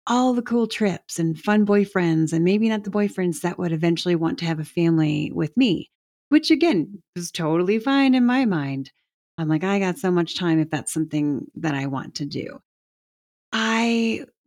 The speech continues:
got to a point where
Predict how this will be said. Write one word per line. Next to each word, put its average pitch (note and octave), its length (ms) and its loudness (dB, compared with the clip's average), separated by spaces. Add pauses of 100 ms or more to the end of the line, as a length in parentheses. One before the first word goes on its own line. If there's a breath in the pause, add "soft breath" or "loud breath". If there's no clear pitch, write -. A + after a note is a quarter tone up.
got B3 280 -6
to F4 240 2
a F#4+ 80 0 (100)
point D#3 600 -2 (460)
where F3 600 0